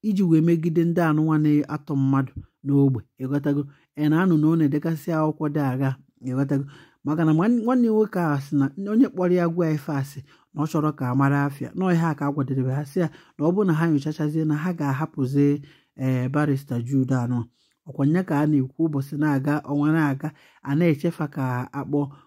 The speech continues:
O wee ruo ofu ụbọchị ha wee kpọọ wee sị, ee, na ihe merenụ bụ ha lụzọzie maka Barrister Jude na nke bụ eziokwu bụ na ha agbawufu onye.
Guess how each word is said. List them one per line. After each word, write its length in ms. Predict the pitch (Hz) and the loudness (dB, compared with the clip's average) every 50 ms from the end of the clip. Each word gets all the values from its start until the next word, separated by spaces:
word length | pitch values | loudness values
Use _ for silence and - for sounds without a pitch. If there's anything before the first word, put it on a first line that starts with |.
| _ _ - | _ _ -4
O 60 | 139 135 | 2 4
wee 160 | 143 151 170 | 4 4 4
ruo 180 | 175 196 185 | 4 4 2
ofu 140 | 175 160 170 156 | 2 2 0 -2
ụbọchị 240 | 139 131 131 - - | -2 -2 -4 -6 -8
ha 120 | 131 131 | -6 -4
wee 140 | 131 139 147 | -2 -2 -2
kpọọ 180 | 143 143 151 147 147 | -2 -2 -2 0 0
wee 140 | 151 160 170 | 0 0 -2
sị, 160 | 165 - 185 175 - - _ _ _ _ _ - | -2 -6 -8 -10 -12 -14 _ _ _ _ _ -4
ee, 200 | 214 208 196 180 | -2 0 2 2
na 60 | 180 208 | 2 2
ihe 160 | 226 247 254 | 2 2 2
merenụ 260 | 226 208 202 196 190 175 | 2 2 0 0 0 0
bụ 100 | 165 165 | 0 -2
ha 360 | 151 156 190 202 202 196 180 - _ - | -2 -2 -2 -2 -2 -4 -6 -8 _ -6
lụzọzie 580 | 156 143 139 165 165 165 165 156 165 175 170 | -6 -2 0 2 2 2 0 0 2 2 2
maka 560 | 160 151 143 139 139 - 139 135 127 127 127 127 _ _ _ _ _ - | 4 2 0 0 -2 -2 -2 0 0 -2 -4 -6 _ _ _ _ _ -8
Barrister 440 | - 135 139 139 135 139 - 139 135 | -4 -2 0 0 -2 -2 -2 -2 0
Jude 280 | 135 156 151 139 131 127 | 2 2 2 2 2 0
na 300 | 127 127 127 127 127 127 | -2 -2 0 0 -2 -2
nke 200 | 139 139 - 190 | -2 -2 0 0
bụ 80 | 175 170 | 2 2
eziokwu 380 | 165 156 151 165 156 156 - 160 | 2 2 2 0 -2 -2 -4 -6
bụ 80 | 147 147 | -2 -2
na 80 | 139 135 | 0 -2
ha 200 | 123 - 160 147 | -2 -2 -2 -2
agbawufu 500 | 135 135 143 143 135 127 - - 135 135 | 0 2 2 2 0 0 -4 -4 0 2
onye. 180 | 135 139 135 | 2 2 2